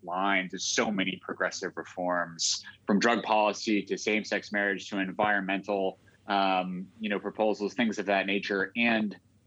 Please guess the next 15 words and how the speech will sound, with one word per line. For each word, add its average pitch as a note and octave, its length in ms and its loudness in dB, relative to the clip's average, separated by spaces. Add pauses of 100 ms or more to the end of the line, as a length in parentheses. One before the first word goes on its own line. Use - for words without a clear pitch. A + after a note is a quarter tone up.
(260)
I - 40 -6
think C4 120 2
a C4+ 40 4
lot D#3 200 6
of - 80 -4
people C3 560 0 (160)
may C#3+ 180 2
not A#2+ 200 0
recognize C#3 440 -2
that C3 100 -4
not G#3+ 160 0
only G3+ 220 0
did B2 160 -2
we A2+ 140 0
create C3+ 760 0